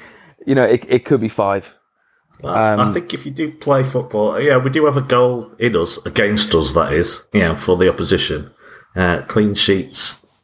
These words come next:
Speaker 1: not always, uh, big thing, but certainly at home,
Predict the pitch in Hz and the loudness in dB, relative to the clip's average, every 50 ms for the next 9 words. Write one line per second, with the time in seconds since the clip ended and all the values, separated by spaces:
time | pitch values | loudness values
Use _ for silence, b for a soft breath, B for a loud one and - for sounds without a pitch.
0 | _ - 95 101 104 - - 90 95 92 90 90 90 87 87 85 - - - - | _ -8 -4 -4 -4 -2 -2 0 0 2 2 2 2 0 0 -2 -2 -4 -4 -2
1 | - 92 92 90 87 90 87 82 - - - 90 - - - 113 110 104 87 76 | 0 0 2 2 2 0 -2 -4 -6 -4 -4 -4 -2 -2 -2 -2 0 -2 -4 -4
2 | - 71 71 - - 104 98 76 82 87 - - 95 92 87 80 78 90 - | -4 -4 -2 0 0 0 2 2 2 0 0 2 2 2 2 2 0 -4 -6